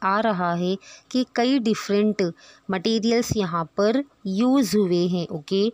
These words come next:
और ये जो कंटेनर्स हैं, तो ये मिट्टी से बने हैं। अगर, स्टूडेंट्स, हम फिल्टर की बात करते हैं, तो ये प्लास्टिक से बना है,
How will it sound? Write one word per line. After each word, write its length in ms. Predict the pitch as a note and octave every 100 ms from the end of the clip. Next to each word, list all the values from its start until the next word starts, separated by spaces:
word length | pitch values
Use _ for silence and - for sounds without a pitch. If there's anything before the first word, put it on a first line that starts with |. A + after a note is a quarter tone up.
| - - -
और 300 | E3 E3 D#3
ये 240 | D#3 G#3+
जो 160 | G#3+ B3+
कंटेनर्स 720 | C4 A#3 B3+ A3 A3 G#3+ -
हैं, 220 | A#3 A3+
तो 140 | G#3+ G#3
ये 300 | F#3+ A3 C#4 - - -
मिट्टी 440 | G3+ G#3+ - A3 G3+
से 220 | - C4+
बने 400 | F#3 E3+ E3+ F3
हैं। 220 | F3+ D#3+ - - -
अगर, 200 | F#3 B3+
स्टूडेंट्स, 560 | B3 C#4 A#3 B3+ C4+ C4
हम 160 | A#3
फिल्टर 420 | A#3 G3+ E3 G3 G3
की 160 | A#3
बात 260 | G#3 G#3 -
करते 440 | A3+ G3 - G#3
हैं, 180 | G3+ G3+
तो 120 | G#3
ये 120 | G3
प्लास्टिक 640 | G3+ - E3 D3+ - G3+ -
से 200 | D3+ G#3
बना 320 | F#3+ F#3 F3+
है, 220 | F#3 G3